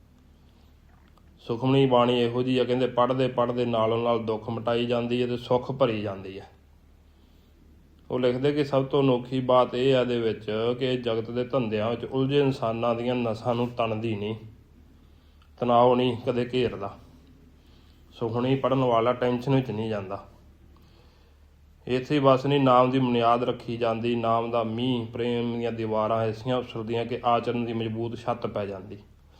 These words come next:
ਫਿਰ ਆਪ ਮੁਹਾਰੇ ਦਿਲ ਕਰਦਾ ਸੇਵਾ ਕਰਨ ਨੂੰ, ਹਉਮੈ ਦਾ ਦਾਵ ਨਾ ਪਵੇ, ਦਾਗ ਨਾ ਲੱਗੇ।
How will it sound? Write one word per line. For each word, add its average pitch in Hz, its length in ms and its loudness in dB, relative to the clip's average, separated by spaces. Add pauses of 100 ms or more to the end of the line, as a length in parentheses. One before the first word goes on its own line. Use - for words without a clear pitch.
(800)
ਫਿਰ 123 80 2
ਆਪ 123 260 8
ਮੁਹਾਰੇ 131 320 6
ਦਿਲ 123 180 0
ਕਰਦਾ 117 380 2
ਸੇਵਾ 117 380 0
ਕਰਨ 113 240 -2
ਨੂੰ, 110 200 -4 (1500)
ਹਉਮੈ 120 280 4
ਦਾ 123 160 4
ਦਾਵ 113 340 4
ਨਾ 120 120 2
ਪਵੇ, 117 320 0
ਦਾਗ 113 320 2
ਨਾ 120 140 0
ਲੱਗੇ। 107 480 -6